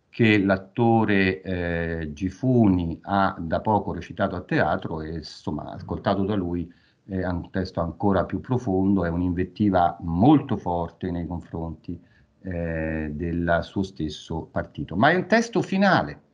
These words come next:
e mettendo questo testo alla fine tutta la logica del discorso cambia radicalmente. Allora,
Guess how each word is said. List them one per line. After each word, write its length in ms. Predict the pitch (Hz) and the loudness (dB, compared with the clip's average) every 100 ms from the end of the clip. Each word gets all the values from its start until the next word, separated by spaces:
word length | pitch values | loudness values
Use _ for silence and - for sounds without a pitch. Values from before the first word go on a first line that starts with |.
| _ - - - | _ -20 -20 -8
e 160 | - 143 | 4 6
mettendo 640 | 143 151 151 - 185 151 | 6 4 4 4 4 2
questo 240 | 120 123 127 | 2 0 0
testo 300 | 143 139 127 | 0 0 0
alla 120 | 151 | -2
fine 400 | 151 156 156 147 | 0 2 2 0
tutta 380 | - 202 - 151 | -2 -2 2 4
la 140 | 131 | 6
logica 520 | 135 151 139 107 107 | 4 2 0 -2 -4
del 160 | 110 131 | -2 -2
discorso 680 | 139 135 107 101 - 104 - | -4 -4 -4 -4 -4 -8 -2
cambia 560 | 98 78 78 85 85 - | -2 -2 -6 -6 -6 -6
radicalmente. 1000 | 98 85 85 85 76 69 73 76 - - _ - | -6 -6 -8 -8 -8 -10 -14 -16 -18 -20 _ -2
Allora, 500 | 190 160 151 - | 2 4 2 0